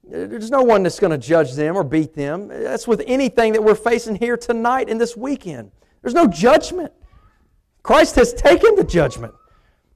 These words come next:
Lord, help us to loosen up and,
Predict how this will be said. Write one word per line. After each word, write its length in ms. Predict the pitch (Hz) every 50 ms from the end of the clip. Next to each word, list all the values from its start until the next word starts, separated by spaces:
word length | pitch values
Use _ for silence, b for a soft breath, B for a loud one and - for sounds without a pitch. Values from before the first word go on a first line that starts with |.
| _ _ -
Lord, 200 | - 208 240 -
help 300 | 143 196 269 302 - -
us 160 | 240 208 -
to 140 | - - 156
loosen 580 | 143 151 165 208 262 269 269 - 208 170 147 147
up 360 | - 185 202 220 196 - - -
and, 200 | - 165 156 151